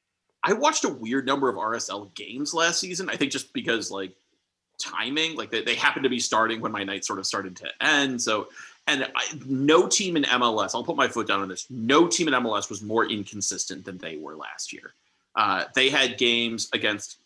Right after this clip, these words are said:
L A F C, who granted weren't at the height of their powers, but they bossed them up and down the pitch, just beat the tar out of them. Uh, they also had games where they looked like they were about a U nine squad. Uh, and I think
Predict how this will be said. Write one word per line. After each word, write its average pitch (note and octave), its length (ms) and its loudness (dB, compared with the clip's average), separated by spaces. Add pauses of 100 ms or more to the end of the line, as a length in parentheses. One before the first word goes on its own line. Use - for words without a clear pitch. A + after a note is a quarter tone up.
L A2 160 2
A G2+ 120 4
F G2 100 0
C, F#3 280 2
who D#3 160 -2
granted A#2+ 360 0
weren't A2 180 -2
at F#2+ 120 -10
the G2 80 -2
height G#2 220 0
of F#2+ 80 -8
their F#2 140 0
powers, C3 460 2 (240)
but C3+ 160 2
they C3+ 320 4
bossed A2+ 400 2
them E2+ 180 -14 (380)
up F2+ 160 6
and C#3+ 140 6
down B2 200 4
the G2+ 60 -4
pitch, - 400 -8
just - 220 2 (220)
beat C#3+ 200 0
the A#2+ 120 -4
tar G2+ 420 -4
out F2 160 -8
of F2+ 80 -12
them. E2+ 180 -16 (460)
Uh, A2 320 4
they A#2 180 4
also A#2 280 4
had A2+ 240 0
games A2+ 680 0
where A2+ 400 2
they A2 180 2
looked G#2+ 380 -4
like G#2+ 180 -2
they A2+ 100 2
were A2 120 0
about G#2 180 0
a G2+ 60 -2
U B2+ 300 4
nine G#2+ 580 0
squad. E2+ 560 -4 (480)
Uh, A2 320 4 (100)
and C3+ 100 2
I C#3 80 4
think G3+ 320 -6